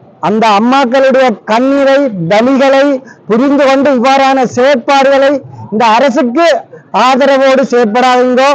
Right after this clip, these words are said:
உங்களுடைய குடும்பங்களையும் இப்படி ஒரு உறவுகளை இழந்திருந்தால் உங்களோட மன வலிமை,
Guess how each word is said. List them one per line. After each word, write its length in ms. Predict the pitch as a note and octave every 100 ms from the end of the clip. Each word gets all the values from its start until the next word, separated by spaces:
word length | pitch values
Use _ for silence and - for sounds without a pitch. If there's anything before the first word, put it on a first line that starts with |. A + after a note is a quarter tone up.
| C4+
உங்களுடைய 460 | G3+ A#3 B3+ B3 B3
குடும்பங்களையும் 920 | - B3 D4 D4+ D4+ D4 D4 D4 D4+ C#4+ - - - G3
இப்படி 280 | F#3+ D4
ஒரு 240 | D4 C#4+ C#4+ B3
உறவுகளை 540 | B3+ C#4 D4 C#4+ C#4+ C4
இழந்திருந்தால் 720 | C4 D4 D4+ C#4+ C#4+ D4 C#4+
உங்களோட 340 | B3 C4 C4+ C4+ G3+ F#3+ F#3+
மன 240 | A3 C#4+
வலிமை, 340 | C4 C4+ C#4